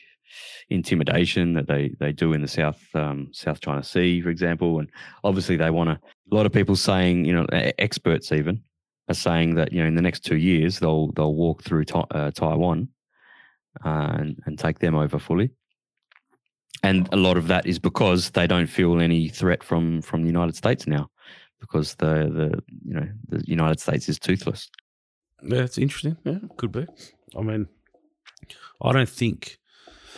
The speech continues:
Speaker 2: it's in China's best interest to upset the rest of the world. That's just my opinion. I think they're an importer, so what are you gonna do? Piss off everyone so no one deals with you?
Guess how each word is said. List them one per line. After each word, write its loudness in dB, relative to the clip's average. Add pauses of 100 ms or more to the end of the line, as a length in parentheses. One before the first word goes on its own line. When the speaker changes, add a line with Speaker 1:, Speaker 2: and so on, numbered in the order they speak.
(600)
Speaker 2:
it's 0
in 6
China's 2
best -2
interest 0
to -4
upset -2
the -6
rest -4
of -4
the 0
world. 2 (360)
That's -6
just -4
my 0
opinion. -8 (1200)
I 0
think -2
they're -6
an -6
importer, -4
so -8
what -4
are -4
you -6
gonna -8
do? -6
Piss -6
off -6
everyone -4
so -6
no 0
one -4
deals -6
with -8
you? -4